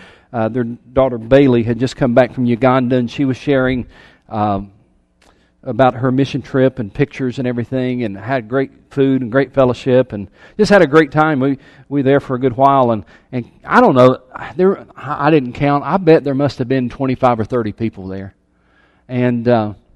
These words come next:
all different ages, all different ages. I, I mean, uh, just little, well, your daughter, just little, little, little, little, to, all the way up to me or beyond. I, I, I hate to say it, but I might have been the oldest one there. It, I thought about that later. It just kind of disturbed me.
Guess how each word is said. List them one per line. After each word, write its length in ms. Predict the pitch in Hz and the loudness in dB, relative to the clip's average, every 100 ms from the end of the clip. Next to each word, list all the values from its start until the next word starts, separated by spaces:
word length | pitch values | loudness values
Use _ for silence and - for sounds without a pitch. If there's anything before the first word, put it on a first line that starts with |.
| _ _ _ _ _ - | _ _ _ _ _ -2
all 140 | 165 | 0
different 300 | 208 180 151 | 2 2 2
ages, 420 | 135 117 98 - - | 2 0 -8 -12 0
all 240 | 160 190 | 6 6
different 320 | 160 151 131 | 6 0 0
ages. 300 | 113 95 82 | -2 -4 -6
I, 200 | 131 139 | -4 -2
I 40 | 151 | -2
mean, 240 | 156 131 _ _ _ _ _ - | -2 -2 _ _ _ _ _ -14
uh, 180 | 110 110 - _ _ _ _ - _ | -14 -14 -20 _ _ _ _ -20 _
just 240 | 135 123 127 | -8 -8 -10
little, 600 | 127 120 147 190 147 120 - - - - - | -14 0 6 6 6 -2 -8 -18 -18 -20 -16
well, 240 | 143 147 123 113 107 _ | -8 -8 -8 -20 _ _
your 160 | 117 160 | -2 0
daughter, 300 | 147 120 135 | 2 2 0
just 200 | 135 - | -4 2
little, 360 | 156 185 139 - _ - - _ - | 4 6 2 -4 _ -20 -20 _ 0
little, 360 | 147 180 143 | 4 6 4
little, 360 | 131 139 175 151 | 2 4 6 8
little, 340 | 165 185 156 | 8 6 4
to, 220 | 147 - 151 | 0 -12 -6
all 220 | 131 160 | 2 4
the 60 | 160 | 6
way 160 | 165 | 4
up 120 | 160 - | 2 -2
to 80 | |
me 180 | 147 160 | -2 0
or 80 | 160 | 0
beyond. 400 | 139 143 165 139 | 0 0 2 0
I, 120 | 143 - - _ _ - | -2 -6 -20 _ _ -16
I, 220 | 135 139 143 | -12 -6 0
I 20 | |
hate 200 | 190 - | 0 0
to 100 | 147 | -8
say 220 | - 196 | 0 0
it, 100 | 160 | 0
but 80 | 151 | 0
I 100 | 165 | 0
might 300 | 160 185 185 | 0 0 0
have 80 | 165 | 0
been 120 | 151 | 0
the 120 | 147 | 2
oldest 320 | 170 156 - | 2 2 -2
one 180 | 160 156 | -6 -2
there. 240 | 160 131 | 0 0
It, 240 | 113 135 139 | -2 -4 -2
I 80 | 135 | -2
thought 240 | 185 165 | 2 2
about 200 | 143 127 | 2 2
that 140 | 151 | 2
later. 300 | 131 151 127 | 6 6 6
It 80 | 123 | 2
just 180 | 127 139 | 0 -2
kind 160 | 156 135 | -2 -2
of 60 | |
disturbed 460 | 123 - 156 139 113 | -4 0 4 4 2
me. 180 | 117 | -4